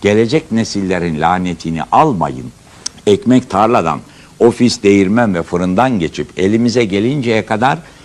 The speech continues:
her kademede her iş faizle yapılıyor. Bu faizler masrafa yazılıyor, en sonunda ekmek alırken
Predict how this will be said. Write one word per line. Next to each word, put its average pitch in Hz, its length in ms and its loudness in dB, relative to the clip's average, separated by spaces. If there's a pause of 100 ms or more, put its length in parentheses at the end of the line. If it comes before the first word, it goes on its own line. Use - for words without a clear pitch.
(100)
her 190 300 0
kademede 113 540 0
her 139 180 -2
iş 135 260 -6
faizle 139 500 0
yapılıyor. 82 500 0 (460)
Bu 175 100 6
faizler 98 560 0
masrafa 85 480 0
yazılıyor, 147 580 4 (340)
en 196 200 4
sonunda 139 420 0
ekmek 104 420 -4
alırken 123 440 -2